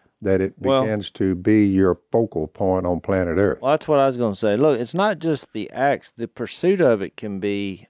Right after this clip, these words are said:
Speaker 2: overwhelming.
Speaker 1: Yep. Oh, yeah.
Speaker 2: And so, I mean, ju-, I just saw
Speaker 1: There's a
Speaker 2: yesterday,
Speaker 1: mighty, a
Speaker 2: uh,
Speaker 1: mighty number of individuals that the love of money brought 'em down.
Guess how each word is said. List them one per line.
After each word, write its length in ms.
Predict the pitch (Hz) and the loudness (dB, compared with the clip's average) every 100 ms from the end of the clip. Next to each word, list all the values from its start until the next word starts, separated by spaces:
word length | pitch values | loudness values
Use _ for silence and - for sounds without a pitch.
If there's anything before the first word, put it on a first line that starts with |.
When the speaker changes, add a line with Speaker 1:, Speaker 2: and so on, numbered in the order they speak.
| _ | _
Speaker 2:
overwhelming. 640 | 98 85 78 80 80 65 _ _ _ _ _ _ _ - | -14 -12 -12 -12 -14 -18 _ _ _ _ _ _ _ -10
Speaker 1:
Yep. 220 | 95 104 _ _ - | -4 -4 _ _ -10
Oh, 240 | 92 92 | -4 0
yeah. 240 | 104 107 95 | 2 4 2
Speaker 2:
And 180 | 104 | -2
so, 520 | - 113 107 101 92 - _ _ _ _ _ _ _ _ _ _ _ - | -4 0 2 0 -4 -12 _ _ _ _ _ _ _ _ _ _ _ -8
I 80 | |
mean, 260 | 107 101 101 _ - | -4 -2 -4 _ -18
ju-, 160 | - 113 | -2 0
I 160 | 101 117 | 2 0
just 240 | 107 - | -2 -2
saw 400 | 101 95 92 85 | 0 2 2 -2
Speaker 1:
There's 280 | - 120 123 | 0 0 2
a 120 | 123 | 2
Speaker 2:
yesterday, 240 | 120 147 107 | 2 2 0
Speaker 1:
mighty, 580 | 127 147 151 147 139 110 - | 2 2 4 6 4 0 -2
a 160 | 107 107 | 0 2
Speaker 2:
uh, 20 | |
Speaker 1:
mighty 600 | 101 104 120 147 143 139 | 2 0 2 2 4 4
number 440 | 127 139 135 127 | 4 2 4 4
of 100 | 123 | 4
individuals 840 | 131 127 113 120 135 107 98 95 - _ _ _ _ _ _ _ | 4 4 4 4 2 2 0 0 -4 _ _ _ _ _ _ _
that 300 | 147 95 _ | -6 -6 _
the 100 | 98 | -4
love 280 | 95 110 113 | 0 2 2
of 120 | 107 | 2
money 300 | 101 113 104 | 2 0 0
brought 360 | 90 90 92 98 | 0 0 2 2
'em 220 | 90 82 | 0 -4
down. 680 | 73 92 110 92 78 - - | -6 -4 -2 -4 -6 -12 -18